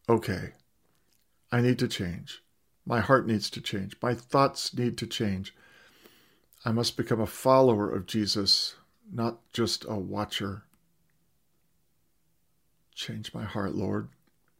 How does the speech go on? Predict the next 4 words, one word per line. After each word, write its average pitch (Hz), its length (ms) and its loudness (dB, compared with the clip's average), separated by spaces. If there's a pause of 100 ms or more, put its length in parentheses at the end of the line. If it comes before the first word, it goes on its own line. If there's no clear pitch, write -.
(1400)
Make 117 260 -6
my 117 100 -2
heart 117 260 -2
stronger 113 640 -2